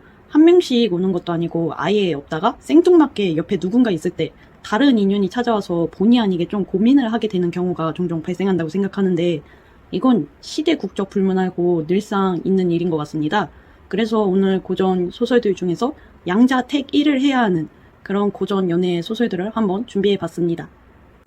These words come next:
첫 번째는 프랑스와즈 사강의 슬픔이여 안녕입니다. 이 책을 초여름인 지금 읽어서 더 좋다고 느낀 거일 수도 있지만 열여덟 살 소녀가 쓴 데뷔작이란 게 진짜 믿기지 않을 정도로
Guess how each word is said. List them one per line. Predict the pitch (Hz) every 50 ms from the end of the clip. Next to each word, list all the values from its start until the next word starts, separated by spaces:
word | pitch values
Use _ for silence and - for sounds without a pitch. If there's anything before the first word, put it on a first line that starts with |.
| _ - - - - - - - - -
첫 | - 254 -
번째는 | 311 302 294 262 240 233 220 214 208 208 196
프랑스와즈 | - - 262 277 294 285 - 262 226 214 208 - 190
사강의 | - - 226 220 220 202 190 180 175 170 170
슬픔이여 | 170 - 294 285 285 - 302 277 247 220 190
안녕입니다. | 170 165 170 185 220 247 285 - - 175 180 175 170 160 226 214 160 156 - - - - - - - -
이 | 202 190
책을 | - - 269 269 - 262 254 247 247 226 185 165 -
초여름인 | - - 330 359 370 403 381 381 349 320 285 262 247 220
지금 | - - 196 220 208 190
읽어서 | 180 180 214 214 - 190
더 | - - 185 175
좋다고 | - 180 - 226 220 196 190
느낀 | 170 160 - 208 214
거일 | 208 208 202
수도 | 190 - 185 - 175
있지만 | 165 - - 185 180 175 180 185 175 170 170 - - - - - - - -
열여덟 | 202 233 240 202 175 185 185 254 285
살 | 277 - 262 240 240
소녀가 | - 269 262 262 247 233
쓴 | 220 - - 269 254
데뷔작이란 | - 220 196 190 226 226 247 240 233 233 220 202
게 | 196
진짜 | 196 - 170 190
믿기지 | 180 156 180 - - - 262 254 247
않을 | 196 180 180 185
정도로 | - 190 190 185 208 269 262 160 147